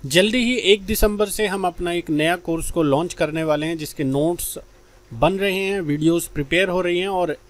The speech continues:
एक दिसंबर से जो members हैं उनके लिए इसका fees टू नाइन नाइन रुपीज रहेगा। आप वो enroll कर सकते हैं। एक दिसंबर के बाद इसका जो price रहेगा वो रहेगा वन फ़ोर डबल नाइन का। और इसके अंदर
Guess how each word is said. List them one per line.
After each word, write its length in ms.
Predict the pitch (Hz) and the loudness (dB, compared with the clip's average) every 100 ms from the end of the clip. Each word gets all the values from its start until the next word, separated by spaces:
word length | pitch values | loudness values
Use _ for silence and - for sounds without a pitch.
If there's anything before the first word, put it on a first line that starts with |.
| 196 | 4
एक 320 | 208 - - - - - | 4 4 -8 -20 -20 -8
दिसंबर 440 | 151 156 170 180 208 | -4 -2 -2 0 -2
से 260 | - 180 208 - - - - - | 0 -4 -6 -16 -20 -20 -20 -6
जो 120 | 135 | 2
members 560 | 156 151 165 202 233 - | 4 4 4 2 2 2
हैं 160 | 180 - - - - - - - | -2 -4 -12 -20 -20 -20 -20 0
उनके 320 | 190 208 247 | 2 2 0
लिए 300 | 233 214 196 202 - | 0 6 6 6 2
इसका 280 | 170 - 190 | -4 0 0
fees 480 | - 196 202 - - | 0 -4 -4 -6 -6
टू 280 | 214 220 220 - - | -4 -4 -6 -12 -2
नाइन 240 | 151 160 | 0 2
नाइन 280 | 160 147 170 | 2 2 0
रुपीज 360 | 165 160 170 147 | -4 -4 -6 0
रहेगा। 380 | 147 151 151 180 - | 0 2 0 -2 -2
आप 200 | 135 131 | -2 0
वो 180 | 131 147 | -2 0
enroll 380 | 143 135 147 151 | 0 2 2 2
कर 160 | 160 | -2
सकते 320 | 170 - - 180 | -4 -8 -6 -4
हैं। 140 | 185 | -2
एक 200 | 170 185 | -2 -2
दिसंबर 400 | 175 180 170 160 | -4 -4 -2 -2
के 120 | 156 | -2
बाद 320 | 143 143 156 - - - - | 2 2 2 -4 -18 -20 -8
इसका 240 | 156 - | -6 -2
जो 140 | 160 143 | 0 -2
price 460 | - 151 165 185 | -2 0 0 0
रहेगा 440 | 165 160 143 143 160 - - - - - | 0 0 0 -2 -2 -10 -20 -20 -20 -14
वो 200 | 147 190 | 6 8
रहेगा 320 | 220 170 151 156 | 10 8 4 0
वन 280 | 147 151 | 2 0
फ़ोर 260 | 147 143 143 | 0 0 2
डबल 240 | 139 127 | 2 2
नाइन 280 | 127 117 110 | 2 0 -2
का। 120 | 107 | -6
और 300 | 110 - 160 | -12 -4 -2
इसके 300 | 190 - 240 | 0 -2 0
अंदर 380 | 226 190 180 185 | 0 2 0 -2